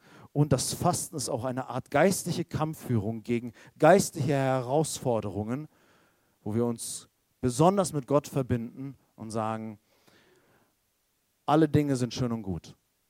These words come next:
aber ich will auf alles verzichten und nur dich in meinem Leben haben.“ Nicht um dich zu manipulieren, sondern vielmehr, um meine Sinne zu schärfen dafür, was ich wirklich brauche.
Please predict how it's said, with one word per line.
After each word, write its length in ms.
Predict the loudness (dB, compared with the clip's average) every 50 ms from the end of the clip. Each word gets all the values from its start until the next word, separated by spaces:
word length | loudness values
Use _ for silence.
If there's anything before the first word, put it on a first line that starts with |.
| _ _ _ _ _ _
aber 340 | -8 -4 -2 -2 -2 -2 -2
ich 140 | -4 -2 0
will 100 | 0 2
auf 180 | 0 -2 -4 -8 -4 0
alles 240 | 0 0 2 0 -2
verzichten 760 | -2 -4 -2 -4 -4 -4 -4 -6 -10 -14 _ -16 -16 -16 -18 _ _ _ _
und 220 | -10 -10 -10 -8
nur 160 | -8 -8 -8
dich 300 | -8 -6 -6 -6 -6 -6
in 100 | -6 -6
meinem 320 | -4 -4 -4 -4 -6 -6 -6
Leben 320 | -4 -4 -4 -4 -6 -8
haben.“ 300 | -8 -8 -10 -10 -12 -18 _ _ _ _ _ _ _
Nicht 480 | -10 -6 -2 0 0 0 -2 -4 -8 -6
um 220 | -6 -6 -4 -2
dich 260 | -2 -2 -2 -4 -8 -14
zu 160 | -12 -8 -6
manipulieren, 840 | -4 -4 -4 -4 -6 -6 -6 -6 -4 -2 -2 -2 -2 -2 -6 -14 _ _ _ _ _ _ _ -20 -20 -14 -2
sondern 320 | 0 0 2 2 -2 -4
vielmehr, 640 | -6 -6 -2 0 0 2 4 4 6 6 4 2 0 -6 -16 -20 -20 -6 -2
um 400 | 0 0 0 0 -2 -4 0 2
meine 480 | 2 4 4 2 0 -2 0 0 2 2
Sinne 480 | 2 0 0 2 2 4 4 2 0
zu 240 | -2 -2 -2 0 0
schärfen 720 | 0 0 0 0 2 4 4 2 2 -2 -4 -6 0 4
dafür, 560 | 4 6 6 4 2 0 0 0 0 2 2
was 180 | 0 0 0 -4
ich 260 | -8 -10 -10 -2 4
wirklich 460 | 6 6 6 6 2 -4 -10 -8 -8
brauche. 480 | -8 -4 -4 -4 -4 -4 -6 -12 -20 -20